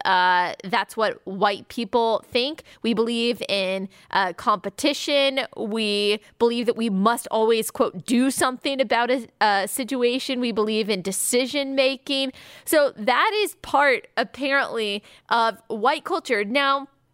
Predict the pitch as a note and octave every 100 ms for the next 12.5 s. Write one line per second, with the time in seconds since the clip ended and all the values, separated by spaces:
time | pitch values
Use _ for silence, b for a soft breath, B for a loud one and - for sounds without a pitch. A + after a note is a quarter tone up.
0 | _ _ _ F4+ B3+ E4+ D5 A#4 G#3 A3+
1 | D#4+ F#4+ B3+ F3+ - - - - D#4 C#4+
2 | A4+ C5 E4 A3 A3+ A3 E3+ A#3+ C#4+ F4+
3 | - G#3+ F#3+ - F3 G3+ E3+ - A3+ D#4
4 | G#4 F#4+ B3 A#3+ C4+ C#4+ D4 B B B
5 | B B - D#4+ E4 E4 - D4 - -
6 | B3 D4+ D4+ b - B4+ C5+ G#4 - D4
7 | F4 - G#3+ C#4+ - C4+ - D4 B3 F3
8 | F#3+ D#4+ - G#3 - C4+ D#4 E4 - A#3
9 | - G3 B3+ A#3 B3 G#3 G3 G#3+ A#3 A#3
10 | F3 - A#3+ C#4 D#4+ D4+ G#3+ - G#3+ C4
11 | G3 F3+ G3 A#3 C#4+ C4 - - B B
12 | B - G#3+ G3